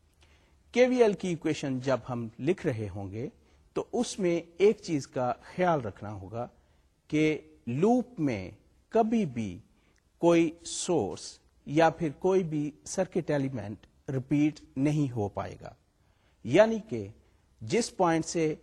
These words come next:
آپ سٹارٹ کریں گے اس پوائنٹ پہ ہی اس ایلیمنٹ سے پہلے آپ ایکویشن لکھنا بند کر دیں گے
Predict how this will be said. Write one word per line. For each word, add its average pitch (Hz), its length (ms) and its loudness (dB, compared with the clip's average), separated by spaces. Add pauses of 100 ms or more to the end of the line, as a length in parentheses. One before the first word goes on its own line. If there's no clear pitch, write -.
آپ - 520 0
سٹارٹ 190 540 4
کریں 107 300 -2
گے 107 180 -6 (580)
اس - 260 -4
پوائنٹ 139 360 0
پہ 110 160 -4
ہی 117 220 -8 (600)
اس 208 320 -2
ایلیمنٹ 143 460 0
سے 135 140 -8
پہلے 156 520 -2 (380)
آپ 127 180 2 (120)
ایکویشن 123 440 -6
لکھنا 110 400 -10 (260)
بند 107 180 -4
کر 90 180 -10
دیں 101 240 -10
گے 160 140 -8